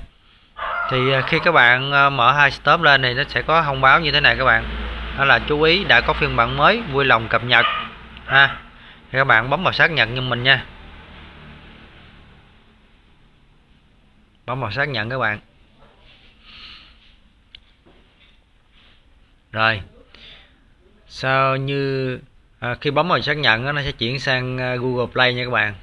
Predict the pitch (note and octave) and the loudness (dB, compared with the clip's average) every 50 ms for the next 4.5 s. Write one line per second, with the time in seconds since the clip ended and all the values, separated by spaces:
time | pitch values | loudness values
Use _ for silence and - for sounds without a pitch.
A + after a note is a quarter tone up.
0 | - - - - - _ _ _ - C#3 C#3 C#3+ C3 A2+ A2 G#2+ G#2+ G#2+ G#2+ G#2 | -20 -20 -20 -20 -20 _ _ _ -12 -10 -8 -4 -2 0 0 0 0 -2 -4 -4
1 | G2+ G2 - - A#2+ C3+ D#3 D#3 - - - C3 B2 A#2+ A#2+ A#2+ A2+ - C3 B2+ | -6 -8 -6 -2 2 2 2 2 -2 -4 -2 0 0 0 -2 -4 -6 -4 -4 -4
2 | C#3 C3+ - C3 B2+ B2 B2 B2+ C3 - - _ _ _ _ _ _ _ _ _ | -4 -2 0 2 2 2 2 0 -4 -6 -8 _ _ _ _ _ _ _ _ _
3 | _ - - A#2 A#2+ C3 C#3+ C#3+ A#2 G#2 G#2 A#2+ C#3 D3 C3 G#2 - A2 G#2 - | _ -12 -6 -2 0 0 0 0 -2 -2 -2 -4 -6 -6 -6 -4 -4 -4 -4 -4
4 | A2+ G#2+ G#2 - A2+ A#2 A#2+ A#2 G#2+ | -6 -10 -8 -6 -8 -6 -6 -8 -10